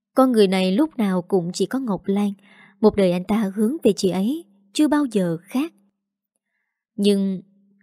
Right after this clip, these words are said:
về phần tôi, tôi vẫn cần ghi nhớ tình hình ngày hôm nay của Vinh. Chỉ là so sánh giữa đứa con trong bụng của tôi với ân tình của anh ta, tiếc là tôi vẫn chọn vế đầu tiên.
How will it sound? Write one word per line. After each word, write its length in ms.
về 280
phần 220
tôi, 220
tôi 120
vẫn 280
cần 340
ghi 140
nhớ 360
tình 140
hình 260
ngày 160
hôm 200
nay 180
của 160
Vinh. 260
Chỉ 140
là 160
so 240
sánh 460
giữa 260
đứa 140
con 260
trong 180
bụng 220
của 180
tôi 200
với 220
ân 220
tình 280
của 140
anh 180
ta, 260
tiếc 240
là 280
tôi 160
vẫn 200
chọn 300
vế 280
đầu 200
tiên. 240